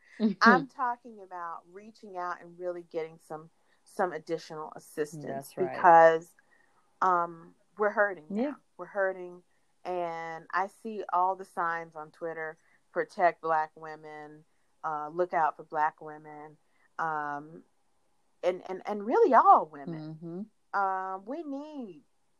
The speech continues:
Speaker 2: for men to step
Speaker 1: Yeah,
Speaker 2: up.
Speaker 1: we do.
Speaker 2: We need for men to be
Speaker 1: Yeah.
Speaker 2: men.
Speaker 1: Yeah.
Speaker 2: Um,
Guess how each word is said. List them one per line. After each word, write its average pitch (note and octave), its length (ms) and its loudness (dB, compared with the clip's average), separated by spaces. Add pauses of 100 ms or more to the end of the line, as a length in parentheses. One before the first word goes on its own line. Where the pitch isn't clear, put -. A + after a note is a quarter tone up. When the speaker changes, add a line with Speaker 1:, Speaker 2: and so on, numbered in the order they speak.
(220)
Speaker 2:
for F3+ 220 0
men F3 680 -8
to E3+ 120 -20
step F3 360 0
Speaker 1:
Yeah, F#3 220 -4
Speaker 2:
up. F#3+ 60 -10
Speaker 1:
we F#3+ 80 -6
do. D#3+ 300 -6 (220)
Speaker 2:
We C#4 160 -2
need D#4 320 -6
for A3+ 120 0
men G3 560 -2 (120)
to F#3 80 -14
be A#3+ 220 -6
Speaker 1:
Yeah. C4+ 40 0
Speaker 2:
men. A#3 360 -2 (840)
Speaker 1:
Yeah. F3+ 480 6
Speaker 2:
Um, F3 260 -16